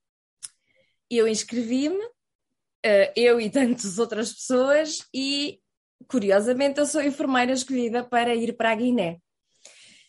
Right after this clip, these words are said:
Faço toda a preparação, e quando eu digo preparação, não é uma preparação prolongada, não tanto aquilo que se espera,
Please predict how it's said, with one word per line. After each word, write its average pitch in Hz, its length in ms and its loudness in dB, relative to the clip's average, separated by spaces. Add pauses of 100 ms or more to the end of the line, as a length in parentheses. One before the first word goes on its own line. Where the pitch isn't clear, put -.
(320)
Faço 247 540 2
toda 214 220 0
a 208 40 2
preparação, 208 840 0
e 226 100 -4
quando 220 200 -2
eu 208 60 4
digo 208 180 -4
preparação, 226 640 0
não 240 200 -2
é 190 100 -2
uma 208 160 -2
preparação 208 600 -2
prolongada, 208 880 0
não 226 240 -2
tanto 247 320 0
aquilo 240 340 -4
que - 80 -12
se - 120 -6
espera, 180 500 0